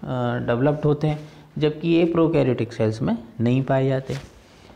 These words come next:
तो जब ये कोशिकाओं का इस प्रकार से अध्ययन किया गया तो फिर जंतुओं का division बदल गया, यानी कि अब eukaryotic जो cells हैं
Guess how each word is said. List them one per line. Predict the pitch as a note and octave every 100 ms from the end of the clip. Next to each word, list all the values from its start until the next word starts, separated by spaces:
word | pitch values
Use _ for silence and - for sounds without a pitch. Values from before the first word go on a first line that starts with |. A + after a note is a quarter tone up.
| -
तो | G3
जब | F3+ G3
ये | G3+ G#3+
कोशिकाओं | - F#3 F#3+ F#3+ F#3+ F#3+
का |
इस | F#3 F#3
प्रकार | F3+ F3+ F3
से | F3
अध्ययन | C3+ A#2+ E3+ E3
किया | E3+ D#3+
गया | C#3+ D3+ A3+ - - - - -
तो | G3
फिर | F#3+ F#3+ F3 -
जंतुओं | C#3 C#3 C#3 D#3 D3+ D3+ - - - - - -
का | D3 D3+ E3
division | C#3+ B2+ B2+ B2+ D#3+ F3+ C3+
बदल | A#2+ G#2+ G2
गया, | F#2 G2 - - - - -
यानी | B2+ C3 A#2+
कि | A2+ C#3+ F#3+ A3+ - - -
अब | - E3+ - -
eukaryotic | C3+ C#3+ F3+ F#3 F3+ F#3 F#3 F3+ -
जो | D#3+
cells | D3+ C#3 A#2+ A#2+ B2
हैं | D#3 G#3+